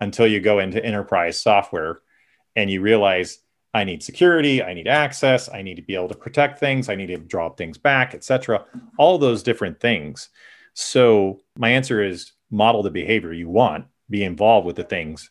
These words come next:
that you see could support this, and create an overall architecture that enables more and more innovation to happen, right? The things that we will never, ever be able to think of right now.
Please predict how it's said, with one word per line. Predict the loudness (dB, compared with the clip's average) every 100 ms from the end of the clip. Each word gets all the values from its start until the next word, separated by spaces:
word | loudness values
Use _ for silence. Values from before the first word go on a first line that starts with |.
| _ -10
that | -8
you | -4 -6
see | -4 -4 -6 -6 -14 _ _ -6
could | -2 -2
support | -2 -8 0 0 0
this, | -4 -6 -8 -14 _ -12
and | -10
create | 0 2 2
an | -2 -6 -6
overall | -2 0 2 2
architecture | 2 0 -2 -4 -4 -4 -6
that | -4
enables | -2 -2 -2 -6 -10 _ _ _ _ _ 0
more | 4 6
and | 6
more | 4 2
innovation | 0 -4 -8 -10
to | -10
happen, | -8 -10 -12 -8
right? | -6 -4
The | -4
things | -2 -2
that | -2
we | -2
will | -2
never, | -2 2 2 2
ever | -2 -4 -4
be | -4
able | -4 -4
to |
think | -4 -4
of | -6
right | -6 -8
now. | -12 -14